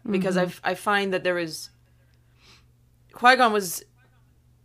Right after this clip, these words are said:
Speaker 1: it, the, the harmony, not so much in, you know, everything's blissful, everything's, I'm talking, like, harmony in that he understood, he understood it was this way. He understood that it could be different. He wasn't afraid to speak,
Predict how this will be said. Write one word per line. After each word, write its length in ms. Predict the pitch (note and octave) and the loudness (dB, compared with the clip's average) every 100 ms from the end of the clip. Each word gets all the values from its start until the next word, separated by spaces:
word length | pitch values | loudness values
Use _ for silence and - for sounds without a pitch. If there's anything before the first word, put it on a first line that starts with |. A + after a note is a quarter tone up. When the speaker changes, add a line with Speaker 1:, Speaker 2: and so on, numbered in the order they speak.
| _ _ _ - | _ _ _ -12
Speaker 1:
it, 260 | - - | -10 -6
the, 200 | G3 A3+ - | -2 -2 2
the 120 | G#3+ | 0
harmony, 500 | - C#4 C#4 B3 A3 | 4 2 2 -2 -2
not 220 | A3 G#3+ | -2 -2
so 160 | - G3+ | -4 -4
much 260 | F#3+ F#3 | -4 -4
in, 280 | F#3 F3 E3+ - - - | -8 -8 -10 -14 -20 -14
you 100 | F3+ | -10
know, 80 | E3 | -4
everything's 380 | F#3 F#3+ F3+ D#3 | -2 -2 -4 -6
blissful, 440 | D#3 F3 - F3 | -4 -4 -2 -4
everything's, 420 | E3 D#3+ D#3 D3 - - D#3 | -4 -6 -8 -10 -14 -10 -6
I'm 100 | - | -6
talking, 300 | G#3 A3 G3+ | 0 0 0
like, 140 | F3 - | -6 -8
harmony 420 | - G3+ F#3+ F3+ | -2 -2 0 -2
in 120 | E3+ | -2
that 280 | D#3+ D#3 - _ _ | -4 -6 -8 _ _
he 180 | G#3+ - | -8 -2
understood, 760 | G3+ G3+ F#3+ - F#3 F3 E3+ - _ _ _ _ _ | 0 0 -4 -2 2 2 0 -8 _ _ _ _ _
he 140 | _ G3 | _ -4
understood 440 | F3+ F3 - F#3 | -4 -4 -6 -4
it 80 | - | -2
was 240 | E3+ D#3+ | -4 0
this 240 | F3 A3 - | 2 2 0
way. 440 | G3+ F3+ F3+ F3 _ _ | 0 0 0 -4 _ _
He 140 | - | -8
understood 520 | F3+ E3 - F3 E3+ D3 _ _ | -8 -8 -6 -4 -4 -8 _ _
that 120 | - D#3 | -8 -6
it 160 | - _ _ - | -8 _ _ -6
could 240 | A#3+ B3 | -2 -2
be 120 | G3+ | -2
different. 500 | F3+ F#3+ F3+ F#3+ F3+ - _ _ _ _ _ | -2 -4 -4 -8 -8 -12 _ _ _ _ _
He 60 | - | -6
wasn't 240 | G3 F3+ | -4 -4
afraid 340 | F3 - A3+ G#3+ | -4 0 2 2
to 60 | |
speak, 500 | G3 - F#3+ F#3 - | -2 -6 -6 -6 -10